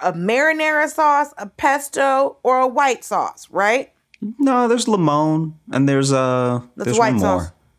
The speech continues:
Speaker 2: Limon counts as white?
Speaker 1: What color is it?
Speaker 2: I mean, it's clear, I guess.
Speaker 1: That, bro, sir, or you talking about, like, oil, just, like, you know, olive oil on it, right?
Speaker 2: Yeah, yeah, yeah.
Speaker 1: Okay, so if you're making lasagna, you can do a marinara, you can do a white sauce, you can be a pesto.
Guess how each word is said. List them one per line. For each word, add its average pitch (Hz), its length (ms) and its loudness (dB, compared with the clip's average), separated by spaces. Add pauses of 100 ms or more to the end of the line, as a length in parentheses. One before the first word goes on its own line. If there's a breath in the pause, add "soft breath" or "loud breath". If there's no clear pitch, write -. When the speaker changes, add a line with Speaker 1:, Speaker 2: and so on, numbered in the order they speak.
(1040)
Speaker 2:
Limon 151 300 2
counts 175 260 -2
as 127 140 0
white? 151 420 -2 (640)
Speaker 1:
What 392 160 0
color 415 180 4 (300)
is - 160 -14
it? - 40 -20 (680)
Speaker 2:
I - 60 -4
mean, 233 140 0
it's 226 120 -2
clear, 196 520 -2 (100)
I 123 80 -6
guess. 147 320 -10 (380)
Speaker 1:
That, 294 280 0
bro, - 260 2 (500)
sir, 349 560 0 (440)
or 277 140 4
you 320 100 2
talking 320 60 2 (140)
about, - 40 -2
like, 269 180 2
oil, 269 640 4
just, 254 200 -6
like, 247 200 -2
you 262 80 -2
know, 233 140 0
olive 233 380 4
oil 226 260 2
on 220 160 0
it, 226 140 -6
right? 190 340 2
Speaker 2:
Yeah, 208 380 2
yeah, 165 160 2
yeah. 143 240 0 (600)
Speaker 1:
Okay, 277 360 2
so 214 140 -4
if 196 60 -6
you're 208 80 -4
making 220 200 0
lasagna, 277 500 0
you 180 100 -8
can 190 140 -8
do 180 100 0
a 180 40 2
marinara, 233 600 0
you 233 100 -6
can 240 140 -2
do 240 100 4
a 220 80 2
white 190 280 0
sauce, 233 300 0
you 240 60 -8
can 277 120 -6
be 330 100 0
a 339 80 -2
pesto. 415 500 0